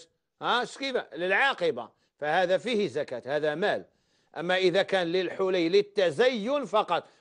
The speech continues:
وهذه المرأة، أما راجل ما يجوزلوش يلبس الذهب ولا يلبس الحرير.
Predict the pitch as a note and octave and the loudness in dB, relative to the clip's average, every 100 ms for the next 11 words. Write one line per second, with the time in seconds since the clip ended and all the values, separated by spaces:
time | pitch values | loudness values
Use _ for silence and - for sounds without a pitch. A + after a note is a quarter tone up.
0 | - F#3+ A#3+ A#3 A3+ A#3 E4 D4+ C#3 - | -2 2 4 4 4 4 4 2 -2 -12
1 | _ _ _ _ F#3+ G3+ G3 G3 D#3+ F#3 | _ _ _ _ -6 -2 0 0 0 -2
2 | F#3 D#3+ E3+ A#3 D#4+ E4+ D#4+ D4 A#3 C4+ | -2 -2 -4 -4 -2 -4 -4 -2 -2 2
3 | B3+ B3 G3 - _ _ _ E3+ G#3 A#3+ | 4 2 0 -8 _ _ _ -4 2 2
4 | G#3+ G3+ G3+ - G3+ F3+ D#3 B2 | 2 0 -4 -2 2 2 0 -2